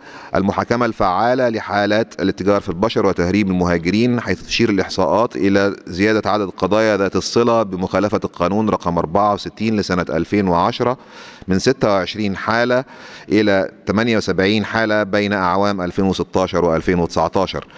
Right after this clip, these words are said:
وبلغت القضايا ذات الصلة بتهريب المهاجرين منذ صدور القانون اتنين وتمانين لسنة ألفين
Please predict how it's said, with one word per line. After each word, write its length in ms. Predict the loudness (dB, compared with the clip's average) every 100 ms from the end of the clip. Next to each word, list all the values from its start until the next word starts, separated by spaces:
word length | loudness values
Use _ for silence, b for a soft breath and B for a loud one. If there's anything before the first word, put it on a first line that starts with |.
| B B B B -2
وبلغت 640 | 2 2 2 0 -8 -4
القضايا 600 | -4 -2 0 0 0 0
ذات 180 | -2 -6
الصلة 320 | -2 2 2
بتهريب 400 | 0 0 2 2
المهاجرين 600 | 2 2 2 2 2 2
منذ 200 | 0 0
صدور 340 | 0 2 4 2
القانون 400 | 0 -2 0 -2
اتنين 200 | 0 0
وتمانين 680 | 2 0 2 2 2 2
لسنة 280 | 0 0 -2 -2
ألفين 560 | -4 0 2 2 2